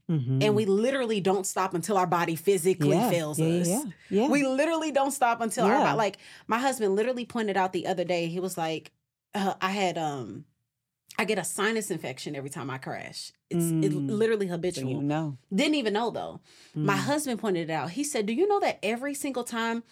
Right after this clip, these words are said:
Speaker 2: so I edit our podcast, speak.
Speaker 1: Mm-hmm.
Speaker 2: I don't even have the time to list the things. Homeschool
Speaker 1: Mm-hmm.
Speaker 2: my kids, co-op. I'm moving like
Speaker 1: God,
Speaker 2: crazy.
Speaker 1: God bless.
Speaker 2: And then I added a new task on, and my husband was looking at me. He didn't say too much. He was just like,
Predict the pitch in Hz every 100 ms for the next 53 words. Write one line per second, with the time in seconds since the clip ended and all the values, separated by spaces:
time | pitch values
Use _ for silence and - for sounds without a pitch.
0 | - - _ - - 214 214 220 208 175
1 | _ _ - 214 214 196 185 165 170 151
2 | 156 156 - - - 208 175 - - -
3 | - - 160 135 135 135 220 214 185 180
4 | 156 202 175 160 156 160 - 135 127 110
5 | 135 208 240 160 240 226 247 - 196 160
6 | - - 262 214 160 156 190 208 202 220
7 | 302 277 240 202 - 196 160 135 135 135
8 | - _ - 151 147 143 139 220 196 277
9 | 247 - 196 170 170 180 190 196 160 156
10 | - 151 147 175 170 170 160 - - 165
11 | 190 240 254 226 214 226 190 165 160 165
12 | 196 294 294 247 247 208 190 196 190 185
13 | 147 156